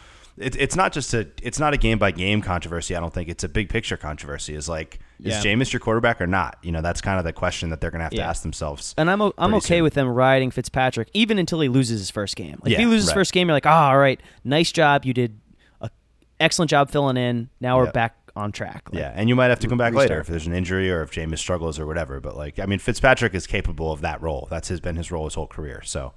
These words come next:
Speaker 2: Yeah.
Speaker 1: um, so yeah, <laughs> it's
Speaker 2: Cool.
Speaker 1: Fitzmagic is fun. We'll say that. We'll definitely say
Speaker 2: Yeah,
Speaker 1: that.
Speaker 2: keep an eye out for the Bucs Monday night versus the Steelers. It, it's the perfect
Speaker 1: There you go, prime
Speaker 2: It's
Speaker 1: time.
Speaker 2: the perfect formula for the Bucs to get some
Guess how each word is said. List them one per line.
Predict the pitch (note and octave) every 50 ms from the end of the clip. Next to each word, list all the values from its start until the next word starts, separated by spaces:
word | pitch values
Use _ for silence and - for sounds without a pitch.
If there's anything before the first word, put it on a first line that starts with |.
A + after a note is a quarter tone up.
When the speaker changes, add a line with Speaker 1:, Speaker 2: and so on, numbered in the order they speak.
| - - - -
Speaker 2:
Yeah. | - G#2 G2+ G2+ F#2+ - - - _ -
Speaker 1:
um, | - D2 C#2 C#2 C2+ C2+ C2+ C2 - - _ _
so | - - G2+
yeah, | G2+ A2+ - A2 -
<laughs> | -
it's | A2+ - - - A2
Speaker 2:
Cool. | A2 G2+ - - - _ - -
Speaker 1:
Fitzmagic | A2+ G2 - G#2+ G#2 G#2 G#2+ A#2 A#2+ A#2+
is | A2 -
fun. | - B2+ B2+ A2+ F#2+ F2+
We'll | E2
say | D#2+ - G#2 G2
that. | G2 G2+ G2 D#2+ - - - - - - -
We'll | F#2+ F#2
definitely | - F2 E2 - F2 E2+
say | - - -
Speaker 2:
Yeah, | -
Speaker 1:
that. | E2+ D#2+ -
Speaker 2:
keep | D#3+ D#3 D#3
an | D#3+
eye | D#3 D#3
out | E3 C#3+ -
for | - D#3+
the | C#3+
Bucs | A#2 C#3+ C#3+ D3 - -
Monday | C#3 C#3 D3 D#3+ D#3 D#3+ D3+
night | C#3+ D3 D3+ -
versus | - C#3+ C#3 -
the | - B2+
Steelers. | - - C#3 D#3+ D#3+ C3+ A2 B2+
It, | C#3 - -
it's | D#3 - -
the | D3+ -
perfect | - D3 D#3+ D#3 - G3+
Speaker 1:
There | - F#3+
you | F#3
go, | A#2+ A#2 G#2+
prime | - - F2+ A2+ C3+
Speaker 2:
It's | -
Speaker 1:
time. | - -
Speaker 2:
the | - -
perfect | - - D#3 D#3 - F#2+ - -
formula | - - - - C#3+ C#3+ D3 D3+ D#3+ E3 E3+ E3+ E3+ F3
for | - - D3 C3+
the | B2+ A2
Bucs | - B2 B2+ C#3 - - -
to | D3
get | B2 B2 C3+ - -
some | - B2+ A2+